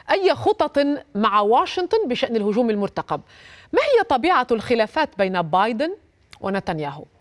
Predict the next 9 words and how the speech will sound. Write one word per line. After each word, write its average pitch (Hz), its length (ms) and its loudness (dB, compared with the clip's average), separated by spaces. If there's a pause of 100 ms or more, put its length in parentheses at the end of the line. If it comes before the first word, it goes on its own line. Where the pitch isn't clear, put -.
(400)
وما 190 200 0
حقيقتها؟ 254 720 -4 (720)
كيف 480 260 0
ستؤثر 330 500 0
على 233 240 0
ملف 240 280 -2
المساعدات 214 560 -2
الأمريكية 202 440 -2
لإسرائيل؟ 156 640 -4